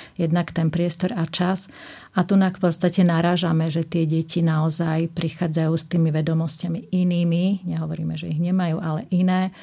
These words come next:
Mm, možno sú nie-, v niečom ďalej, niečom zas im chýba. Takže tunak vidíme ten rozdiel, že naozaj aj teda v tom anglickom programe potom aj tam je to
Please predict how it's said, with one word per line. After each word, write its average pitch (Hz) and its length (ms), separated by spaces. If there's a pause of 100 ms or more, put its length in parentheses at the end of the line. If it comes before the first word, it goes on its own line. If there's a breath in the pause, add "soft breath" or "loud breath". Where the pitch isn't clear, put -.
(400 loud breath)
Mm, 165 260
možno 170 320
sú 170 160
nie-, 165 240
v - 80
niečom 180 460
ďalej, 180 480
niečom 170 500
zas 165 320 (160)
im 175 160
chýba. 180 560 (480 loud breath)
Takže 175 240
tunak 185 320
vidíme 156 400
ten 160 160
rozdiel, 160 480
že 165 160
naozaj 160 560 (240)
aj 180 160
teda 165 240
v - 100
tom 170 140
anglickom 156 560
programe 156 480
potom 165 320
aj 165 160
tam 156 240
je 156 120
to 160 140